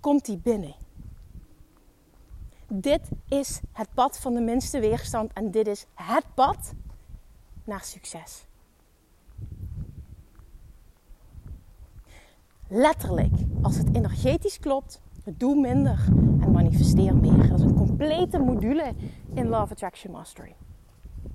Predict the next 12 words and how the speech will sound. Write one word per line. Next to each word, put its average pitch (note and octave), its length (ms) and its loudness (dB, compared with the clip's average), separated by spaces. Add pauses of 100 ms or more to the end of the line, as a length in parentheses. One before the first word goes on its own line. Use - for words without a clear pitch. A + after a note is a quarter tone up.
(380)
Bewust, G#3 840 0
omdat A#3 360 0
dit D#4+ 220 -2 (200)
gruwelijk A#3+ 640 4
belangrijk D#3+ 540 -6
is. - 260 -16 (140)
Een B3 160 -2
complete D#4+ 680 0
module C#4 520 0 (280)
met G#3+ 240 -8
allemaal E4 380 4
videolessen. F#3 600 -6